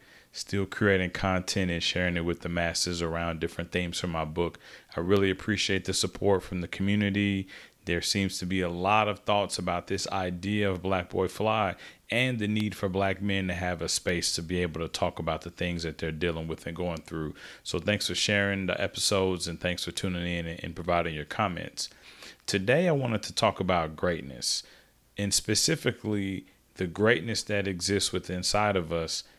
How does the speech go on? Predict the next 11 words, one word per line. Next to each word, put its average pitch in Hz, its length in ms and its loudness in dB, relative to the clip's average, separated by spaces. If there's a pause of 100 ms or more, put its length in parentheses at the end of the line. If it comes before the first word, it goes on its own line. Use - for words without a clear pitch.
(260)
and 120 440 0
how 107 340 2
we 95 300 -2
tap 92 420 -2
in 92 320 -2
and 87 220 -6
discover 82 460 -2
that 78 260 -4
greatness. 78 640 -6
All 82 80 -2
right. 87 220 0